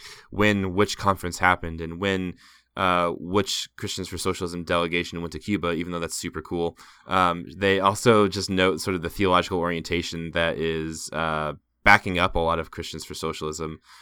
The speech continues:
Um, so, for example, uh, Kathleen writes that Christians for Socialism seek to make their concrete commitments and struggles for a new society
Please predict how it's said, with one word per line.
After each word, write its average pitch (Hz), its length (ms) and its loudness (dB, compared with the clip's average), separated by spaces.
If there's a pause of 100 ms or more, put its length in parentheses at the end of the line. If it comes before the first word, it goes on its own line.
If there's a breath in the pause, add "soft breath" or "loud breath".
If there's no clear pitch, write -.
(280 loud breath)
Um, 87 480 2 (640)
so, 90 520 2
for 104 120 -2
example, 90 540 0 (320 soft breath)
uh, 92 200 -2
Kathleen 98 480 -2
writes 95 260 0
that 92 220 0
Christians 120 320 -6
for 107 100 -8
Socialism 110 640 -2
seek 98 380 -6
to - 120 -8
make 90 240 -2
their 90 160 0
concrete 101 500 -4
commitments 87 520 -8
and 80 100 -12
struggles 98 480 -4
for 87 160 -6
a 80 60 -4
new 87 200 -6
society 85 720 -2